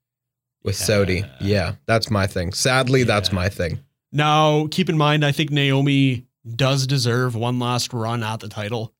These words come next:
Speaker 1: I
Speaker 2: before
Speaker 1: think
Speaker 2: she
Speaker 1: it'll be
Speaker 2: goes
Speaker 1: a
Speaker 2: back to N X T, as we talked about earlier.
Speaker 1: Yeah, I, I agree.
Speaker 2: Um,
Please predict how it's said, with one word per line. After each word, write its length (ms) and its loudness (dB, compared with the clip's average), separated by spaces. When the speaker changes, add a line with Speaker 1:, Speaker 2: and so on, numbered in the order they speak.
Speaker 1:
I 40 -6
Speaker 2:
before 220 2
Speaker 1:
think 80 4
Speaker 2:
she 40 2
Speaker 1:
it'll 100 2
be 80 4
Speaker 2:
goes 80 4
Speaker 1:
a 60 2
Speaker 2:
back 240 -2
to 100 2
N 120 0
X 200 -2
T, 160 2
as 240 0
we 80 -4
talked 240 -2
about 200 -2
earlier. 400 -4
Speaker 1:
Yeah, 140 2
I, 200 2
I 120 2
agree. 300 0
Speaker 2:
Um, 480 -4